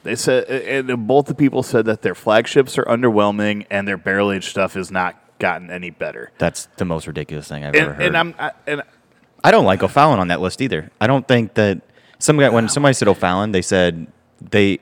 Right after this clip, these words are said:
Speaker 2: arguably have the best pumpkin beer in the country,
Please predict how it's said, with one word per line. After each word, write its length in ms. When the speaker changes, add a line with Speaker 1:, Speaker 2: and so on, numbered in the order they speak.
Speaker 2:
arguably 300
have 180
the 100
best 280
pumpkin 340
beer 300
in 120
the 80
country, 400